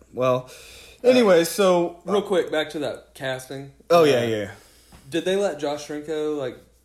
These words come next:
Speaker 2: into that casting contest?
Speaker 1: He did. I don't think he did well in
Speaker 2: Bait ca-,
Speaker 1: it.
Speaker 2: did he throw a bait cast, or?
Speaker 1: <laughs> He did win the pitching contest.
Speaker 2: Really?
Speaker 1: Yeah, which, you know,
Speaker 2: I thought
Speaker 1: he
Speaker 2: he was more of a receiver.
Speaker 1: <laughs>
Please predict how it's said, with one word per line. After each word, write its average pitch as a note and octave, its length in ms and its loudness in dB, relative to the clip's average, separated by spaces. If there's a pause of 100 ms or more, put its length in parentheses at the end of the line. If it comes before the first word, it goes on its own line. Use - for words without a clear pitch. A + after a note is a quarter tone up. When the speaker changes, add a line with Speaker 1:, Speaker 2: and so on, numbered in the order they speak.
(220)
Speaker 2:
into C#3 240 -10
that B2+ 240 -8
casting C3+ 640 -12 (360)
contest? D3 500 -12 (400)
Speaker 1:
He D3+ 180 -4
did. B2+ 640 0
I A#2+ 80 -6
don't D#3 240 -4
think D#3 140 -14
he B2+ 80 -10
did G2 340 -10
well E2+ 680 -8 (180)
in - 60 -10
Speaker 2:
Bait C#3 180 -4
ca-, D3+ 140 -2
Speaker 1:
it. D3+ 180 -10
Speaker 2:
did C3+ 100 -10
he A#2+ 40 -10
throw B2 180 -8
a G#2+ 40 -10
bait A#2 240 -10
cast, B2+ 300 -4
or? D#3+ 300 -4 (140)
Speaker 1:
<laughs> - 80 -20
He F3+ 140 0
did A3+ 200 2
win F#3+ 200 0
the C3 80 0
pitching A2 460 -6
contest. D#2+ 800 -14
Speaker 2:
Really? G#2+ 420 -12 (300)
Speaker 1:
Yeah, F#2 440 -8
which, B2+ 380 -6
you C#3 120 -8
know, A2 140 -4
Speaker 2:
I G2+ 40 -2
thought G#2 120 -2
Speaker 1:
he D3+ 80 -4
Speaker 2:
he D#3 40 -4
was C#3 160 -6
more C3+ 200 -10
of B2 40 -14
a A#2+ 40 -12
receiver. G2+ 800 -14 (100)
Speaker 1:
<laughs> E3 1300 0